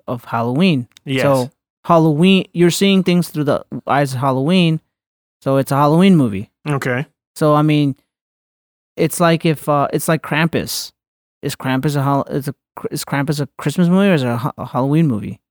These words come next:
Speaker 2: Mm, yeah, that's a good point. It is in that little thing. Like, also Black Christmas.
Speaker 1: Black Christmas. Yeah, yeah, yeah.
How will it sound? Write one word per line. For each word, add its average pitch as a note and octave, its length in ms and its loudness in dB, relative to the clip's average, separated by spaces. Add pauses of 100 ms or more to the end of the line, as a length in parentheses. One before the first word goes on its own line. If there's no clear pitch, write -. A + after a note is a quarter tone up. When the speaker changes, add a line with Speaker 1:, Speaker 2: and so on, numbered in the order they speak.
Speaker 2:
Mm, C3+ 500 -2
yeah, C3+ 200 -2
that's D3+ 120 -4
a F3 40 -2
good E3+ 120 0
point. G3 240 0
It C#3+ 80 -2
is D#3 120 -2
in D#3 120 0
that C#3+ 180 0
little C#3+ 160 -2
thing. C3+ 220 -6
Like, A#2+ 180 -6
also D#3+ 220 -2
Black C#3 320 -4
Christmas. - 460 -8 (140)
Speaker 1:
Black D#3+ 340 0
Christmas. F3+ 360 -4
Yeah, D3+ 100 0
yeah, D3 180 0
yeah. C#3 120 -2